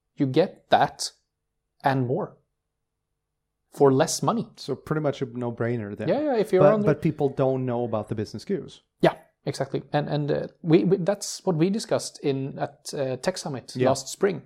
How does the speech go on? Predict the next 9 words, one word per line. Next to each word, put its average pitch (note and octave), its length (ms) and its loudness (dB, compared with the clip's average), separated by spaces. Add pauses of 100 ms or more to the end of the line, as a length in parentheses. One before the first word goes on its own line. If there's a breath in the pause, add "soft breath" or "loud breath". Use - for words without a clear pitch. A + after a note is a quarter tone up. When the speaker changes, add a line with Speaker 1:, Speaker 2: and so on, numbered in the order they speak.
Speaker 2:
Yeah. B2 180 0 (300 loud breath)
Speaker 1:
And C#3 140 2
I, E3 320 4
I D3+ 120 2
still, G3+ 680 4 (600)
I'm D3 160 2
still F#3+ 320 4
convinced C#3+ 760 -2
that A#2 520 2